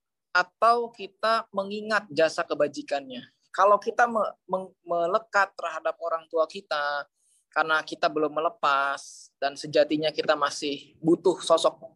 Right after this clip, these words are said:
eh, beliau, itu dikatakan sebagai melekat. Nah, kemelekatan itu adalah bagian dari penderitaan. Tapi kalau kita ingat beliau adalah ingat kebajikannya, ingat dia telah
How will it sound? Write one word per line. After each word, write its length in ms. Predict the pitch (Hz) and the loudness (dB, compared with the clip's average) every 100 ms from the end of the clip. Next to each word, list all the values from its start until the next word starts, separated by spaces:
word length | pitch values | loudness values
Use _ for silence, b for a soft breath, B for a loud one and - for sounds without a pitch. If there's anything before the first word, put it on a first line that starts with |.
| _ _ _ 135 | _ _ _ 2
eh, 340 | 135 139 131 107 | 4 6 4 4
beliau, 720 | 170 196 175 165 156 151 151 _ B B - | 4 6 6 6 6 4 0 _ B B -8
itu 160 | 165 | 0
dikatakan 640 | 269 202 170 156 165 202 202 | 4 4 4 0 0 -2 -4
sebagai 400 | - 165 147 151 | -6 -4 -2 -2
melekat. 480 | 156 160 - 139 - _ _ | -4 -6 0 -2 -2 _ _
Nah, 160 | 117 131 | -20 -6
kemelekatan 800 | 165 165 170 170 165 165 160 - | -4 -2 -2 0 0 2 0 -4
itu 400 | 214 - 262 262 _ _ _ _ | -18 -10 -8 -8 _ _ _ _
adalah 400 | - 170 160 185 196 | -2 2 4 4 2
bagian 400 | 156 151 147 175 | 2 2 2 0
dari 240 | 156 147 151 | 0 -2 -4
penderitaan. 640 | 143 139 - 123 120 120 _ _ _ _ _ _ _ - | -8 -8 -4 -4 -4 -8 _ _ _ _ _ _ _ -2
Tapi 240 | 190 175 | 0 2
kalau 240 | 214 196 180 | 4 4 2
kita 320 | 196 190 170 _ _ _ _ _ _ _ _ _ _ - | 2 2 2 _ _ _ _ _ _ _ _ _ _ -10
ingat 240 | 185 202 208 | -4 -2 0
beliau 480 | 175 185 214 226 | 0 4 4 4
adalah 240 | 190 170 170 | 4 2 0
ingat 240 | 170 180 | -4 -10
kebajikannya, 1040 | - 156 147 147 151 185 190 180 165 160 - | -8 -6 -6 -6 -4 -4 -2 -2 0 -2 -2
ingat 260 | 151 160 147 | -4 -6 2
dia 240 | 156 151 - | 4 4 2
telah 160 | 160 | 0